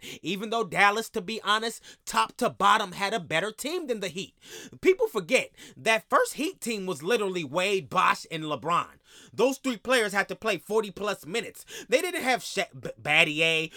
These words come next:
the Ray Allens of the world. Those players came a year or years later. You know what I mean? So that first year they had the, the Heat together, they still shoulda won the finals, but LeBron averaged seventeen points, okay?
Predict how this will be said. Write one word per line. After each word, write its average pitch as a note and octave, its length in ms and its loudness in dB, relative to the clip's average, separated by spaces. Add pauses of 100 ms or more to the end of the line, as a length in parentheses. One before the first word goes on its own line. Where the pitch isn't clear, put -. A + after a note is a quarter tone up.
(140)
the C#3+ 140 -2
Ray D3+ 240 -2
Allens D#3+ 340 2
of D#3 120 -2
the D3+ 60 -4
world. D#3 460 0 (180)
Those A3+ 280 0
players F#3+ 360 0
came F3+ 300 0
a D3+ 40 -2
year F#3 340 0 (180)
or E3 180 2
years G3+ 380 2
later. G3 400 2 (220)
You D#3 140 -4
know G#3+ 80 0
what G3+ 80 2
I F3+ 80 2
mean? G3+ 320 -2 (180)
So B3 200 2
that G#3 300 -2
first F4+ 300 4
year D4+ 180 -2
they C#4 180 2
had C4+ 280 0
the, A#3+ 100 -4 (200)
the G#3 220 0
Heat C4 420 -4
together, C#4+ 500 -2 (220)
they A#3+ 160 2
still D4 300 -4
shoulda G#3 220 0
won A3 160 -2
the F3 80 -2
finals, G3+ 520 0 (120)
but D#3+ 160 -2
LeBron E3 420 2
averaged E3 300 2
seventeen D#3 520 -6
points, G#3 420 -8 (200)
okay? F3 420 -2